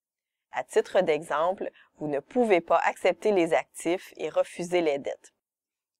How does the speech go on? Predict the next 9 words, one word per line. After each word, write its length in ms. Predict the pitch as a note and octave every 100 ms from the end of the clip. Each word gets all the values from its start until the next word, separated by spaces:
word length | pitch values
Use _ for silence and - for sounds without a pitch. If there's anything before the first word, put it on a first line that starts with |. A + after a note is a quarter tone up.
| -
Toutefois, 540 | D3+ - D3+ D#3+ D4+ _ _ -
un 140 | A#3
successible 840 | A#3+ A3 - D3 D3 - G3 F#3+ D#3+
qui 160 | -
souhaite 400 | - - D#3+ D3+
renoncer 680 | - - A3+ A3 F3+ - F#3 -
à 160 | A3+
une 100 | G#3+
succession 760 | - F#3+ - D3+ - D#3+ E3